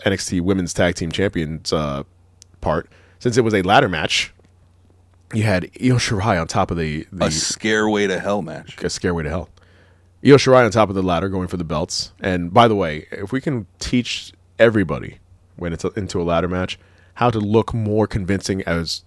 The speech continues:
Speaker 1: to not grabbing the belts as just you swatting away like you're a bat with a, uh, a cat with a, a ball. Um, it looks ridiculous. <laughs> There's gotta be a way to make it look more realistic, like you're trying to grab the belt without taking it off the, the thing. They were just, like, they were scared to touch it.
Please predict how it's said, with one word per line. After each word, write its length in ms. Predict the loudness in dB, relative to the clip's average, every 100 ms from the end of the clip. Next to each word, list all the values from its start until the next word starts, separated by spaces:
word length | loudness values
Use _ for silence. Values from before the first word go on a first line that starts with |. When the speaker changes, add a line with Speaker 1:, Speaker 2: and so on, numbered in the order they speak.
| -10
Speaker 1:
to 120 | -6
not 240 | -2 -2
grabbing 360 | 0 0 0 0
the 60 | -2
belts 340 | -2 -2 -2
as 420 | 0 0 0 -6
just 400 | -4 -2 -2 -4
you 300 | -4 -4 -6 -8
swatting 480 | -6 0 0 0
away 220 | -2 -2 -2
like 200 | -4 -4
you're 180 | -4
a 80 | -2
bat 260 | -2 0 -2
with 100 | -2
a, 40 | -4
uh, 180 | -2 -2 -2
a 80 | -2
cat 220 | 2 2
with 100 | 2
a, 180 | -2 -4 _
a 200 | -2 -2
ball. 340 | -2 0 0 0 -6 -20 -20 -20 -20 _ 0
Um, 320 | 2 2 -2 -14 -6
it 100 | 0
looks 180 | 0 0
ridiculous. 480 | -2 -2 -6 -8 -12
<laughs> 400 | _ 2 4 0
There's 180 | 2 4
gotta 180 | 6 4
be 80 | 4
a 40 |
way 140 | 2 0
to 80 | -2
make 140 | -4
it 40 |
look 140 | -4 -4
more 160 | -4
realistic, 460 | -2 -2 -2 -4 -8
like 120 | -8
you're 60 | -8
trying 200 | -4 -4
to 60 | -4
grab 220 | -4 -4
the 60 |
belt 220 | -4 -6 -4
without 240 | -6 -6
taking 220 | -8 -10
it 80 | -8
off 200 | -8 -8
the, 240 | -10 -12 -10
the 100 | -8
thing. 160 | -4 0
They 60 |
were 80 | 2
just, 280 | 2 -2 -4
like, 100 | -4
they 100 | 2
were 80 | 2
scared 260 | 2 0 -2
to 60 |
touch 260 | -2 -2 -2
it. 100 | -6